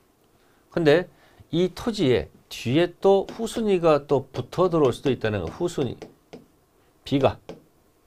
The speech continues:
자, 이 사람도 뭐, 어, 전세권이라 합시다. 자, 일억이라 합시다. 그러면 이 갑은 A한테도 일억 줘야 되고요.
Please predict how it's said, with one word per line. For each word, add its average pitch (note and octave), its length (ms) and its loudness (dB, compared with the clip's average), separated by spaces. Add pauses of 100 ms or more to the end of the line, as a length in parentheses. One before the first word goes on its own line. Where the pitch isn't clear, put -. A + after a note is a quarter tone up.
(640)
자, G#2+ 140 2
이 B2+ 60 2
사람도 F3+ 340 2
뭐, C3+ 260 2 (440)
어, G#2+ 540 2 (260)
전세권이라 D#3+ 640 0
합시다. C#3 640 0 (920)
자, - 260 4
일억이라 F3 420 6
합시다. G#2 440 0 (1160)
그러면 D#3+ 280 0
이 D#3+ 160 0
갑은 C3+ 540 0 (320)
A한테도 C#3 960 2
일억 B2+ 360 0 (180)
줘야 A2+ 260 0
되고요. G#2 600 -2